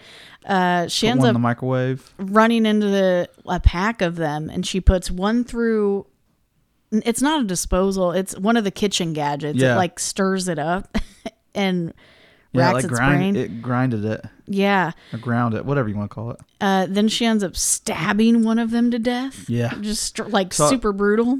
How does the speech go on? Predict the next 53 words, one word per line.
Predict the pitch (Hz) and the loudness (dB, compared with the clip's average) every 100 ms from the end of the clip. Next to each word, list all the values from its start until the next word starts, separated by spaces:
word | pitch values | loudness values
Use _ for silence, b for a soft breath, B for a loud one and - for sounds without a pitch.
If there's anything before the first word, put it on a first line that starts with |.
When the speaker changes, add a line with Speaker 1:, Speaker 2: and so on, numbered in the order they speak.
| 262 | -4
Speaker 2:
tosses | - 127 123 113 | -4 -4 -4 -2
one | 123 127 | 0 0
in | 135 | 0
the | |
microwave. | 127 120 - 117 113 | 0 -2 -2 -2 0
Doesn't | 156 208 | 0 0
one | 208 202 | 0 0
go | 196 196 | 0 0
in | |
the | 180 | 0
Speaker 1:
And | 190 | 2
it | |
Speaker 2:
fire? | 175 180 | 2 0
Speaker 1:
explodes. | 180 - - 175 175 175 185 - B B B B B _ _ _ | -4 -8 -6 -4 -2 -2 -4 -10 B B B B B _ _ _
That's | 202 202 214 - | 0 2 2 2
the | 226 | 2
one | 220 | 2
in | 208 196 | 2 0
the | 185 180 180 175 170 165 - _ | 0 0 0 0 0 -4 -8 _
Christmas | - 208 - 170 - | -4 -2 -2 -6 -6
tree, | 180 156 | -4 -4
I | 143 | -4
think, | 147 151 139 - b b b b - | -6 -8 -10 -12 b b b b -2
where | 190 180 170 | 2 2 0
she's | - 208 190 | -2 0 2
walking | 190 185 190 | 2 2 -2
through | 180 185 | -2 -2
the | 180 | 0
house | 190 185 | 0 0
with | - | -4
the | 180 | -6
two | - 214 | -2 2
knives | 202 190 190 202 - - | 2 2 -2 -4 -10 -8
like | 185 | -2
a | 143 | 2
Speaker 2:
Mm-hmm. | 139 | 2
Speaker 1:
badass, | 123 117 170 143 | 2 2 2 4
Speaker 2:
Yeah, | 120 113 | 4 4
Speaker 1:
and | |
Speaker 2:
yeah, | 101 101 | 4 2
Speaker 1:
then | 110 | 0
Speaker 2:
yeah. | 110 - | -4 -12
Speaker 1:
<laughs> | - - | -4 0
walks | 294 - | 0 2
into | 277 269 254 | 0 0 0
the | 254 226 | 0 2
living | 247 233 220 | 0 2 0
room. | 214 208 208 B B - | 0 0 0 B B -2
Speaker 2:
Billy | 131 131 | 2 2
grabs | 127 120 | 2 2
the | 190 | 2
Speaker 1:
And | - 170 | 0 0
Speaker 2:
sword. | 127 123 127 | 0 0 -2